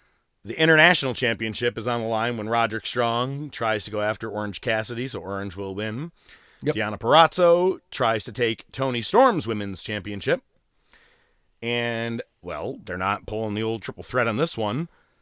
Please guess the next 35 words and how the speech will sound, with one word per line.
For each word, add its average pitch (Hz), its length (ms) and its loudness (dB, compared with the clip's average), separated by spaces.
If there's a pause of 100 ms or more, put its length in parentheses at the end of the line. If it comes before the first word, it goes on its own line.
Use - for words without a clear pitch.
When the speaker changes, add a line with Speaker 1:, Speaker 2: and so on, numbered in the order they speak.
(160)
Speaker 1:
Edge 147 200 4
apparently 120 440 0
is 104 140 -2
injured, 101 420 -6 (220)
and 95 480 -6
I 87 160 -4
don't 107 140 -2
know 107 100 0
if 104 80 -8
that's 104 220 -4
a - 20 -18
kayfabe 82 480 -10
or 80 60 -10
not, 80 340 -6
but 101 100 -6
Daniel 117 280 0
Garcia 131 600 2
is 104 160 -6
gonna 107 160 -4
be 101 120 -4
going 101 320 -2
one-on-one 107 600 0
with 110 160 -6
Christian. 71 500 -6 (800)
The - 180 -10
only 294 360 2
thing 139 380 -2
is, 110 120 -6
if 110 160 -12
you 135 140 -10
could 131 200 -10
be 160 320 -8
smart 147 420 -4
about 95 300 -10
this, 82 400 -14